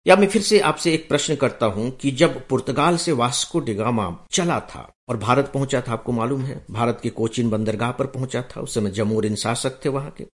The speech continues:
तो वो किस रास्ते से होकर के आए थे? इतिहास में आपने पढ़ा है कि वे दक्षिण अफ्रीका में आशा अंतरीप, जिसे आप Cape of Good Hope कहते हैं, उस रास्ते से होते हुए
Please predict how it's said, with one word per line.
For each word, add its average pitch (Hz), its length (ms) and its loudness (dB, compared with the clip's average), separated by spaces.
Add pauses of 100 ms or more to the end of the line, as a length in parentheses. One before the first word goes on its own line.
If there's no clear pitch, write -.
तो 185 100 10
वो 196 60 8
किस 214 300 4
रास्ते 208 420 4
से 202 140 4
होकर 131 320 2
के - 220 -8
आए 95 200 -4 (140)
थे? - 300 -20 (180)
इतिहास 175 440 4
में 175 220 0
आपने 147 280 2
पढ़ा 143 320 2
है 147 260 4
कि 127 220 0
वे 127 340 6 (120)
दक्षिण 147 540 6 (120)
अफ्रीका 139 540 4
में 143 380 4
आशा 139 440 4
अंतरीप, 127 880 4
जिसे 101 260 -2
आप 117 320 2
Cape 123 420 4
of 101 220 -6
Good 117 160 0 (300)
Hope 160 240 10
कहते 117 260 2
हैं, - 160 -6
उस 160 300 -2
रास्ते 127 460 -2
से 127 160 -4
होते 110 380 2
हुए 101 280 2